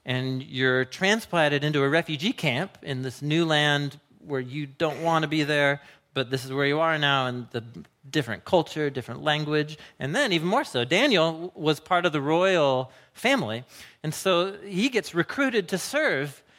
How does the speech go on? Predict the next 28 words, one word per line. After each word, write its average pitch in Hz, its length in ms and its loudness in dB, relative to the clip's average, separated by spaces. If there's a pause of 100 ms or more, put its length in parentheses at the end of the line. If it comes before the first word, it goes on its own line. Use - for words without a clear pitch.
(140)
in 185 80 2
the 220 60 0
kingdom 247 360 2
of 214 80 2
Babylon, 151 640 0 (840)
which - 200 0
is 240 140 -12
just, - 340 0 (120)
like, 277 180 0
just - 220 -4
the 202 40 6
worst 233 440 4
of 156 100 -4
the 160 60 -4
worst. 196 560 -6 (560)
And 165 80 2
so 220 240 2 (300)
here's 277 220 0
Daniel. 208 440 2
He 196 120 0
finds 233 440 2
himself 135 840 0 (380)
in 170 100 0
a 165 80 0
horrible, 147 1080 0
horrific 202 840 -2 (160)
life 160 300 0
situation. 123 880 -6